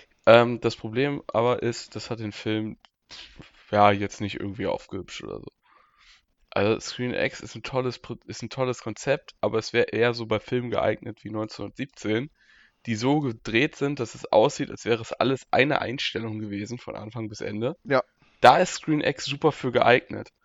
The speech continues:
Speaker 1: weil die Kamera halt konsequent rumfliegt, aber wenn du dauernd einen Cut hast,
Speaker 2: Mhm.
Speaker 1: Screen X, der Effekt ist ja so, dass du quasi, dass der Kinosaal die Kamera ist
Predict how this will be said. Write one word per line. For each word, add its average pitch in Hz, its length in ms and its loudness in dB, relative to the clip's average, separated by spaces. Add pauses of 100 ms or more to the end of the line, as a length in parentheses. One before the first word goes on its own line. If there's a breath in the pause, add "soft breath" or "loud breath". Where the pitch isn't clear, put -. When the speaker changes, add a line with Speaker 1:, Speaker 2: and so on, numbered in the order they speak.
(280)
Speaker 1:
weil 113 100 0
die 117 100 -6
Kamera 127 460 6
halt 117 200 2
konsequent 139 640 2
rumfliegt, 131 560 -4
aber 104 220 -2
wenn 113 140 0
du 120 100 -4
dauernd 120 280 6
einen - 100 -12
Cut - 340 6
hast, - 400 2 (1400 soft breath)
Speaker 2:
Mhm. 131 520 -10
Speaker 1:
Screen 123 340 -2
X, - 320 0
der 135 160 2
Effekt - 380 -4
ist - 120 -6
ja 120 140 2
so, 135 200 -2
dass 131 200 -2
du 117 240 -6 (840 soft breath)
quasi, 117 400 4 (240)
dass 110 160 -2
der 120 100 4
Kinosaal 165 580 0
die 135 120 -4
Kamera 123 640 2
ist - 340 -6